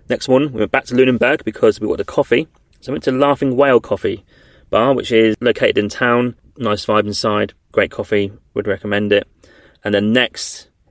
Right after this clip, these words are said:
is making the journey to Fundy National Park, which is in New Brunswick, and it's about a five-hour journey. No booking of the campground here, so we're heading to the headquarters campground in the park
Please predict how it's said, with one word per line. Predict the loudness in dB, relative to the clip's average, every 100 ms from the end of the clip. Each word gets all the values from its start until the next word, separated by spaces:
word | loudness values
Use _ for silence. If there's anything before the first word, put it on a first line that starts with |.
| _
is | -4
making | -2 -2 -4
the | -4
journey | -2 0 2 0 -2
to | -6 -10
Fundy | -6 -4 -2 -2 -4
National | -6 -8 -6 -10
Park, | -10 -10 -10 -12
which | -14 -12
is | -12 -8
in | -6 -6 -8 -14 -20 -20 -20 _ _ _ _
New | -2
Brunswick, | 0 2 4 2 2 -6
and | -6
it's | -6
about | -10
a |
five-hour | -6 -4 0 -2 -4 -4 -4 -4
journey. | 0 0 0 -6 -12 -20 _ _
No | 0 0
booking | 2 0 0
of | -4
the |
campground | -2 -2 0 0 2
here, | 4 4 2 -8
so | -6
we're | -4
heading | 0 0 0 -4 -8 _ _ _ _
to | -4
the |
headquarters | -2 -2 0 2 4 2
campground | -2 -6 0 -2 -2 -8 -10
in |
the | -10
park | -4 -2 -2 -6